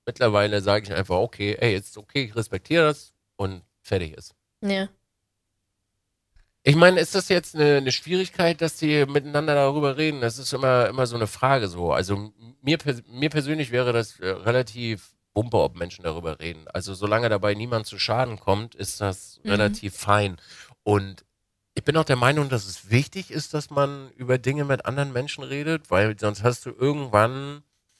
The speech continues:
Speaker 1: ganz viel Ballast, den du mit dir trägst.
Speaker 2: Ja.
Speaker 1: Also für mich zum Beispiel, wenn ganz, also ich,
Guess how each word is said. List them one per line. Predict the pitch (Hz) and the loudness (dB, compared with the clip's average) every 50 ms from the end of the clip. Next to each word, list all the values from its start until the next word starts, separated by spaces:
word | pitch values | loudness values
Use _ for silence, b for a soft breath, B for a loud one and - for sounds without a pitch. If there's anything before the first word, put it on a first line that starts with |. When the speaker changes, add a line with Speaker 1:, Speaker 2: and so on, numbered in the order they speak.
| B B B B B B B B B B B B _ _ - | B B B B B B B B B B B B _ _ 2
Speaker 1:
ganz | - 117 120 135 | 2 4 4 2
viel | - - 147 135 | 0 -4 -4 -2
Ballast, | 113 104 101 113 120 113 90 85 - - _ _ _ _ | 2 2 2 2 2 0 -2 -4 -6 -12 _ _ _ _
den | - 101 95 | -6 -6 -6
du | 95 | -6
mit | 92 90 90 - | -6 -8 -8 -6
dir | 85 87 | -6 -8
trägst. | - - - 90 90 - - - - - _ _ _ _ _ _ _ _ - | -8 -8 -12 -12 -12 -12 -14 -20 -20 -20 _ _ _ _ _ _ _ _ -2
Speaker 2:
Ja. | - | 2
Speaker 1:
Also | 120 120 117 123 110 | 2 4 4 2 0
für | - - 135 | 2 0 2
mich | 147 180 202 - | 2 2 2 0
zum | - - 175 147 | -2 -2 2 4
Beispiel, | 139 143 147 - - 143 135 110 | 4 4 4 0 -2 -4 -2 0
wenn | 113 107 107 - | 0 0 0 2
ganz, | 117 131 131 - - - - | 0 0 -2 -4 -16 -6 0
also | - 107 104 104 104 95 90 | 0 0 2 2 2 2 2
ich, | 90 107 - | 0 -2 -8